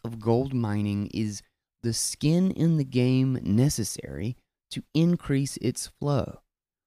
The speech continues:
the risk necessary to procure the reward. Skin in the game is a concept based on symmetry,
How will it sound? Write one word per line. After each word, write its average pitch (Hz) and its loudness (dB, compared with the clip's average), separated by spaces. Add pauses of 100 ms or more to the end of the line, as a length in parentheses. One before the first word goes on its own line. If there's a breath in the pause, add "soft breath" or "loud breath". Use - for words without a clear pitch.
(260)
the 120 0
risk 160 0
necessary 131 0
to - -10
procure 127 -2 (160)
the 139 0
reward. 147 0 (1120)
Skin 185 4
in 226 8
the 196 6
game 123 6
is 117 0
a - -10
concept 104 -4
based 101 -2
on 101 -2
symmetry, - -8